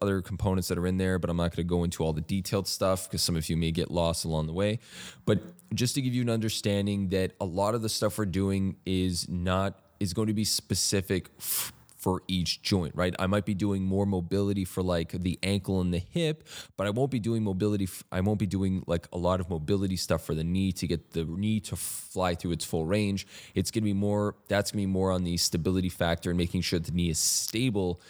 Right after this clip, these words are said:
and less mobile, if you would. So the first, there's basically, your warm-up has to look,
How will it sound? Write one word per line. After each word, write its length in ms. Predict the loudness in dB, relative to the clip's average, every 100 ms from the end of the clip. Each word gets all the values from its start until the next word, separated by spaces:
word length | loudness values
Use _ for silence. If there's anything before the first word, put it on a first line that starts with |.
| -18 -4
and 340 | 0 2 0
less 460 | 0 2 2 0 -2 -2
mobile, 640 | 2 2 2 0 -4 -6 -6
if 160 | 0
you 80 | 2
would. 240 | 2 0 -6 -16 -16 -14
So 360 | -2 2 2 0 -10 -20 -20 -20 -20 -20 -18 -14 -12 -12 -2
the 100 | 0
first, 600 | 0 0 0 2 0 0
there's 140 | -2 -2
basically, 560 | 0 0 0 0 0
your 220 | 2 2 2
warm-up 380 | 2 2 0
has 260 | 0 0 0
to 80 | 0
look, 460 | 2 2 0 -12